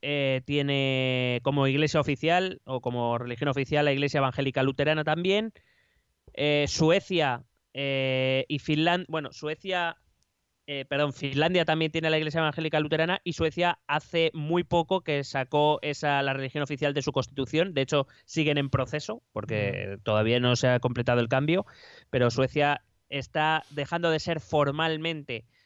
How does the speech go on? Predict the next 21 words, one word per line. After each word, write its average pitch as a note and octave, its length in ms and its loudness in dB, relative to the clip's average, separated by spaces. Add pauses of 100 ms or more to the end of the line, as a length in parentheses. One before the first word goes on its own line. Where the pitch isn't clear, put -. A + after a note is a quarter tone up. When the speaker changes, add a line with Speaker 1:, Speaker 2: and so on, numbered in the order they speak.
(340)
Speaker 1:
eh, B2+ 300 -2
un C#3 200 0
estado C#3+ 320 0
confesional D3 560 0
para B2 180 -2
convertirse B2 460 -4
en C#3 60 -4
un C3+ 60 -2
estado C3+ 280 0
aconfesional, C#3+ 720 0 (560)
pero B2+ 320 2
todavía B2+ 280 0
no C3 100 2
lo A#2+ 60 2
ha A2+ 40 0
completado. G2 500 -10 (160)
Hay D3 200 2
otros C#3+ 200 0
estados F3+ 380 2
como C3+ 220 0
Grecia, F#3+ 520 0